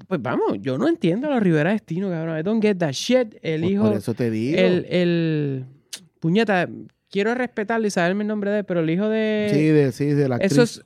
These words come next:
Speaker 1: eso es un fucking tipo talentosísimo. Y ahí, cabrón, ¿qué tú haces ahí? Motherfucker.
Speaker 2: Sí, yo pienso
Speaker 1: Salte
Speaker 2: que
Speaker 1: de eso
Speaker 2: es,
Speaker 1: ya.
Speaker 2: yo creo que es problema de la generación.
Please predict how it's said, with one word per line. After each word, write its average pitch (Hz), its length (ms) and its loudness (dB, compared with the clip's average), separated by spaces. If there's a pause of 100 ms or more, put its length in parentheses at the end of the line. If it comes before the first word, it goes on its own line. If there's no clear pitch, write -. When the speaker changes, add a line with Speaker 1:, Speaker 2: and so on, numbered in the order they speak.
Speaker 1:
eso 139 200 0
es 214 60 4
un 208 60 2
fucking 233 560 0
tipo 233 500 0 (480)
talentosísimo. 185 1080 2
Y 143 160 2
ahí, 190 340 4 (200)
cabrón, 247 400 -2
¿qué 151 120 -4
tú 190 160 -2
haces 311 240 -4 (160)
ahí? 202 420 -4 (720)
Motherfucker. 143 460 2
Speaker 2:
Sí, 131 320 4
yo 135 200 0
pienso 156 380 0
Speaker 1:
Salte 202 240 2
Speaker 2:
que 180 60 8
Speaker 1:
de 214 140 8
eso 196 180 6
Speaker 2:
es, 196 80 4
Speaker 1:
ya. 226 360 2
Speaker 2:
yo 131 240 0
creo 156 220 2
que 185 320 0
es 196 240 -4 (680)
problema 135 360 2
de 147 120 4
la 151 160 2
generación. 123 680 -6